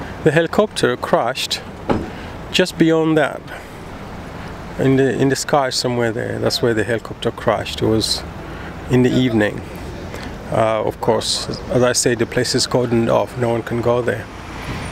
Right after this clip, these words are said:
Um, but of course, um, just wanted to share this with you, really. Uh, it's a somber time. It's not the best of times to visit Leicester.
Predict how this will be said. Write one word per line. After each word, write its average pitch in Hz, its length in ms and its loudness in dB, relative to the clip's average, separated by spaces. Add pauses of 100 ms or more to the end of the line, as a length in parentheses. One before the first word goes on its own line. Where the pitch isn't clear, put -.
(260)
Um, 113 480 2 (880)
but 120 100 4
of 120 140 0
course, - 420 2 (1120)
um, 156 540 2
just - 240 0
wanted 170 240 4
to - 60 -6
share 180 300 2
this - 240 0
with - 180 -6
you, 120 120 2
really. 67 300 0 (1120)
Uh, 123 420 0
it's - 220 -4
a - 40 0
somber 139 380 2
time. 131 500 0 (1300)
It's - 160 -2
not 135 120 0
the 117 60 4
best 120 280 0
of 104 100 -4
times 117 400 0
to 113 140 -2
visit 113 540 -2 (240)
Leicester. 117 500 0